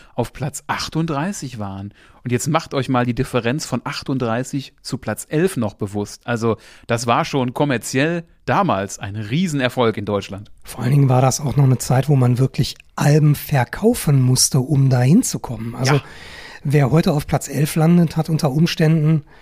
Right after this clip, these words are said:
Speaker 2: ja, der hätte alle seine verkauften Album noch, Alben noch per Hand, äh, zur Post bringen können, wenn man das mal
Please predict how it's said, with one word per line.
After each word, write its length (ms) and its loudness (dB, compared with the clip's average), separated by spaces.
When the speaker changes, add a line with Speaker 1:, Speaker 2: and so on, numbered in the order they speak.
Speaker 2:
ja, 140 4
der 100 2
hätte 320 -4
alle 180 2
seine 240 4
verkauften 420 0
Album 320 4
noch, 200 2
Alben 260 4
noch 120 2
per 160 0
Hand, 400 0
äh, 200 2
zur 180 -4
Post 240 0
bringen 260 -2
können, 300 2
wenn 80 2
man 120 0
das 160 -4
mal 200 0